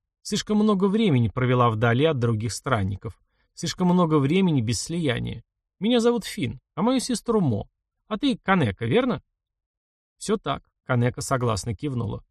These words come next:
«Да, Канека. Но как ты можешь знать Канеку, если мы прежде не встречались? Почему ты бродишь тут один, а не тренируешься с нами?» «Быть одному опасно. Возвращайся в дом вместе с Канекой».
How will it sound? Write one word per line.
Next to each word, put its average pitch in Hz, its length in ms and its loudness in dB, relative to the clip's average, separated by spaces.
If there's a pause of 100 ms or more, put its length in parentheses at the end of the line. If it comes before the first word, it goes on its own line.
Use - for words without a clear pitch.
(120)
«Да, 196 200 2
Канека. 131 520 -4 (540)
Но 160 280 4
как - 240 -2
ты 160 100 -2
можешь 139 300 2
знать 131 240 0
Канеку, 143 460 0
если 131 220 0
мы 143 140 2
прежде 113 340 0
не 120 80 2
встречались? - 760 -6 (180)
Почему 262 300 -2
ты 233 100 -4
бродишь 214 320 2
тут - 220 -6
один, 131 380 2
а 139 80 -2
не 135 120 4
тренируешься 123 640 0
с - 140 -8
нами?» 117 340 -4 (540)
«Быть 127 260 0
одному 131 360 4
опасно. 156 600 -2 (120)
Возвращайся 127 680 2
в 123 100 -2
дом 135 300 2
вместе 139 320 0
с - 80 -8
Канекой». 196 540 -4